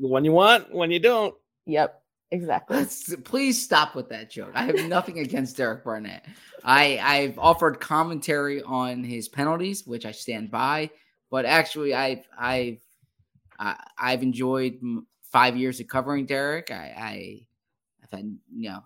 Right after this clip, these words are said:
Speaker 3: no negative interactions with Derek Barnett. Um,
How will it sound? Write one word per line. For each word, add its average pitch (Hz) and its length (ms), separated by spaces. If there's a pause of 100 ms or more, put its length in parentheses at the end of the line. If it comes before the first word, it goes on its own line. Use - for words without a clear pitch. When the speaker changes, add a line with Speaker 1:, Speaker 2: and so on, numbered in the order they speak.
(880)
Speaker 3:
no 143 600 (100)
negative 127 400
interactions 113 500
with 104 120
Derek 104 200
Barnett. - 260 (760)
Um, 117 540